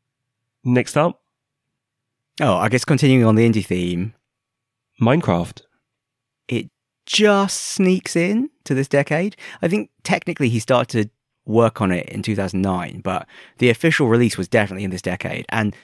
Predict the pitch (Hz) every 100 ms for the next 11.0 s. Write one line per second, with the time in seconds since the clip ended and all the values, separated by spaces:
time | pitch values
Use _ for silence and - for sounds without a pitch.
0 | _ 123 - 143 - 95 95 90 87 87
1 | 87 - 104 110 98 104 110 110 107 98
2 | - 117 110 98 113 98 107 - 98 95
3 | 92 95 _ _ - 110 104 - 92 -
4 | - - 92 98 98 90 95 - 87 78
5 | - - - _ _ _ _ _ _ _
6 | _ _ _ _ - 139 143 139 127 110
7 | 120 110 - 107 110 101 101 98 95 101
8 | 95 92 92 - _ _ _ _ _ _
9 | _ _ _ - 113 110 98 110 127 104
10 | 110 - 113 107 104 104 98 98 98 92